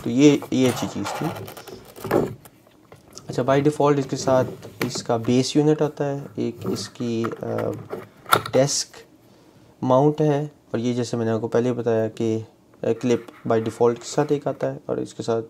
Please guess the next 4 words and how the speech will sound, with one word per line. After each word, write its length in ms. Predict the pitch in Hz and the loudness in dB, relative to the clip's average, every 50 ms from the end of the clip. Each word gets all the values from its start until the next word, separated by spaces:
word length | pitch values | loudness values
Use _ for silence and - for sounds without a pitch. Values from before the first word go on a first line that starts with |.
| - | -12
standard 480 | - - - - 123 113 113 117 117 113 | -16 -8 0 0 2 2 2 -2 -2 -2
USB 480 | 110 110 110 110 110 110 - - 113 110 | -2 0 0 -2 -2 -2 -4 -6 -4 -4
सी, 540 | - - - - - 127 113 113 110 110 110 - - - - - - - - - - - - | -2 -4 -4 -4 -2 -2 -2 -2 -2 -4 -6 -14 -20 -20 -20 -20 -20 -20 -20 -20 -20 -14 -10
अ, 320 | - - - - - - | -8 -8 -8 -8 -10 -2